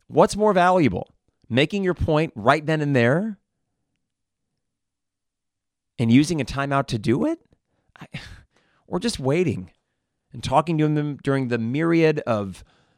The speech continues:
T V timeouts in what yesterday was a four freaking hour game. Thank God you won. <laughs> I mean, we will look back and laugh and smile at that four hour ridiculousness that we saw. But,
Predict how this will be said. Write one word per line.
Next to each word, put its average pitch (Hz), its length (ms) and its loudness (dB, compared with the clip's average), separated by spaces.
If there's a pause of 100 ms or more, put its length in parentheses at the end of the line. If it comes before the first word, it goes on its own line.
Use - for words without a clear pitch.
(140)
T 170 180 -2
V 143 140 0
timeouts 98 720 -2 (680)
in 110 240 -2
what 117 180 0
yesterday 123 380 0
was 113 160 -4
a 107 80 -2
four 143 640 4
freaking 120 680 2
hour 98 440 4
game. 82 320 0
Thank 120 380 -6
God 107 320 -2
you 127 80 0
won. - 340 -10 (140)
<laughs> - 280 -6
I 156 160 4
mean, 127 360 2 (500)
we 135 140 0
will 143 180 4
look 139 200 4
back 131 480 0 (280)
and 95 200 -4
laugh 123 580 2 (280)
and 90 140 -10
smile 110 680 2
at 104 140 -6
that 98 160 -4
four 139 460 2
hour 120 420 4
ridiculousness 131 1120 0
that 123 180 -4
we 123 120 -2
saw. 87 460 0 (480)
But, 101 560 0